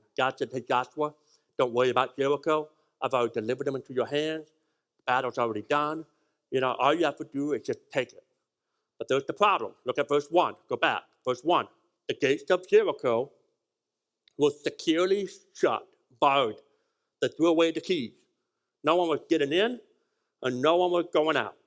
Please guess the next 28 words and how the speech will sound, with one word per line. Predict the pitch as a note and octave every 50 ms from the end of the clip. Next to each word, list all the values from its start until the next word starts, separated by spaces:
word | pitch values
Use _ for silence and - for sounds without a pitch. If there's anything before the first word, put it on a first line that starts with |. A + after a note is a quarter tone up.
| _ _ _ _ _ _ _ _
God | - D#3+ E3+ E3+ E3
said, | - E3 B2+ - -
"Joshua, | E3 E3+ G3 G3 - - A#3 B3 A#3 G3+
I've | - D3 -
delivered | - E3+ F3 F#3+ E3 D#3+ - _ -
Jericho | D#3 F3 G3+ G#3+ A3 A3 - A3+ A3+ A3 A3
into | G#3 F#3+ - - F3+
your | E3+ D#3+ C3
hands." | E3+ G3 G3+ G3+ G#3+ G#3+ G#3+ G#3 - _ -
But | C#3 - -
Joshua | - F#3 G3+ G3 - - G3
looked | F3 F#3 F3+ F#3 -
up. | F#3+ A3 B3 - - -
All | D#3 F3 F3+
he | F3+ F3+
can | - F#3 F3 -
see | - A3+ G#3
is | F#3 - -
the | C#3+ - _ _ -
huge, | G3+ G#3 A3 A3+ A#3 A#3+ A#3 - _ _ -
mighty | D3 D3 F3 F#3+ G3+ G3 F#3 F3
wall. | D3+ D#3+ F3+ F3+ E3 D3+ C3 A#2+ A#2 - _ _ _ _ -
God | F#3+ G3 G#3+ -
said, | A3 G3+ F#3+
"I've | F3+ F#3+ F#3 -
given | G3+ A3 A#3 C4+ B3
you | A#3+ A#3
this | G3+ G#3 F#3+